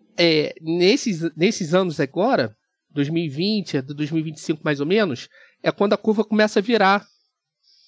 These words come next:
Tá? Quando a gente vai começando a alterar a curva. E a gente tá perdendo todo o bônus demográfico, que é onde esses ativos estarão construindo uma estrutura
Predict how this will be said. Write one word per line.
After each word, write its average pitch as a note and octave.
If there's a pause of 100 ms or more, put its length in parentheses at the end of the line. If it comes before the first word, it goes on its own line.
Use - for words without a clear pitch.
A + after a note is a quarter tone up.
(580)
Tá? F#3 (140)
Quando E3+
a -
gente F3
vai F3
começando G3
a G#3+
alterar G#3
a A#3
curva. F#3+ (400)
E F#3
a G3
gente A3
tá A#3
perdendo A3
todo A#3
o A#3+
bônus A3
demográfico, G3 (500)
que -
é F3+
onde A#3
esses G3
ativos G#3
estarão G3+ (140)
construindo G#3
uma G#3
estrutura G3